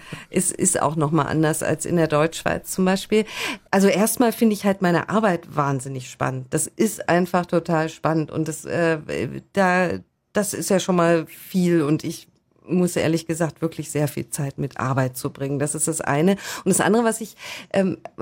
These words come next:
vorhin meinte, es ist, es ist fast so ein, es ist so ein körperliches Wohl-, Wohlgefühl, das,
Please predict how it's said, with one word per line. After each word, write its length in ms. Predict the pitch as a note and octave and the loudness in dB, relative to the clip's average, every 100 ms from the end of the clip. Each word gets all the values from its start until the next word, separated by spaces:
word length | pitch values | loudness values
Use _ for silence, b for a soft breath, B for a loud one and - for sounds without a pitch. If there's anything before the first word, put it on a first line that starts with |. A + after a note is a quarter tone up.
| A2 | -2
vorhin 380 | - G3 F#3+ G#3 | 0 0 2 2
meinte, 340 | G3 G#3 G#3 | 2 0 0
es 180 | F#3+ F#3 | -2 -2
ist, 220 | - - | -4 -4
es 240 | - - F3 | -4 -4 -4
ist 200 | F#3+ F#3 | -6 -2
fast 240 | G#3 G3 | -2 0
so 60 | G3+ | 2
ein, 100 | G3+ | 4
es 180 | A#2+ G#3+ | 2 0
ist 140 | G3 | 2
so 60 | G#3 | 2
ein 120 | F3+ | 2
körperliches 800 | - A#3+ B3 D#3 D3 E3 D3 D3 | 4 2 4 0 0 -4 -4 -2
Wohl-, 240 | D3+ D3+ D3 | 0 0 0
Wohlgefühl, 800 | E3+ E3+ D#3+ D#3 - E3 D3+ C#3+ | 4 4 4 -2 -2 0 2 2
das, 340 | D3+ D3 - | -2 -2 -6